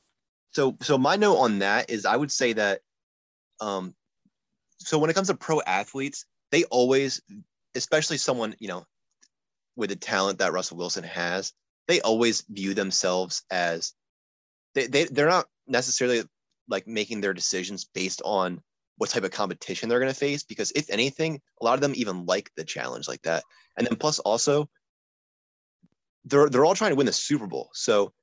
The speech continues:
if, if you wanna be the best team and win the Super Bowl, you're gonna have to do that where, regardless of where you are. You're gonna have to go through the playoffs. You're gonna have to beat the best teams. Like, for example, like, obviously, you know,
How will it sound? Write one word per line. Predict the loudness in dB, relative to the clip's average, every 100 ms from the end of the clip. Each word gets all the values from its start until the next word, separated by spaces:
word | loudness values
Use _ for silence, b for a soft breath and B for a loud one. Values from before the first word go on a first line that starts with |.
| _ _ -8
if, | -8 -4
if | -4
you | -2 2
wanna | 2 0 -8 _
be | -4 0
the | 0
best | 0 -2 -6 -12
team | -10 -6 -6 -8 -12 _ _
and | -6 0
win | 0
the | 0
Super | -2 -4 -4
Bowl, | 0 0 0 -8 _ _
you're | 0 2
gonna |
have | 2 -2
to |
do | -4 -2
that | 2 2 2 _
where, | -2 -2
regardless | -4 -2 0 0 -2
of | -6
where | -6
you | -4 -2
are. | 0
You're | 0 -2
gonna | -2
have |
to | -4
go | -2 -2
through | -2
the | -2
playoffs. | 0 0 -2 -4
You're |
gonna | -6
have | -6
to | -8
beat | -10 -8
the |
best | -4 -4 -4
teams. | -6 -6 -4
Like, | -2 -2 -4 b b _ _ 2
for | 2
example, | 4 2 2
like, | 2
obviously, | 2 0 -2 -2
you | -2
know, | -4